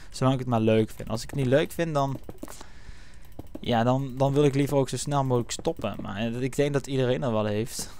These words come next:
<laughs> natuurlijk. Ehm, dat ik niet de enige ben <laughs> die dat heeft. Dus dat, dat is dan heel goed natuurlijk. Dat betekent dat ik natuurlijk een, eh, normaal persoon ben. Oh mijn god, ik ben gewoon normaal. Ha! Get wrecked. <laughs>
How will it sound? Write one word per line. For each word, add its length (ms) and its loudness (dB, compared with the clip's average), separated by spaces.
<laughs> 280 -10
natuurlijk. 640 0
Ehm, 340 -4
dat 160 0
ik 100 2
niet 140 4
de 80 6
enige 300 6
ben 300 -2
<laughs> 160 -4
die 160 2
dat 140 2
heeft. 460 -6
Dus 280 -8
dat, 220 -6
dat 140 12
is 100 8
dan 160 6
heel 200 12
goed 160 8
natuurlijk. 460 2
Dat 120 -2
betekent 280 4
dat 160 2
ik 120 0
natuurlijk 420 0
een, 140 0
eh, 80 2
normaal 400 4
persoon 360 -2
ben. 280 -4
Oh 100 4
mijn 120 4
god, 180 8
ik 60 0
ben 100 10
gewoon 160 8
normaal. 460 12
Ha! 300 12
Get 180 8
wrecked. 340 8
<laughs> 260 0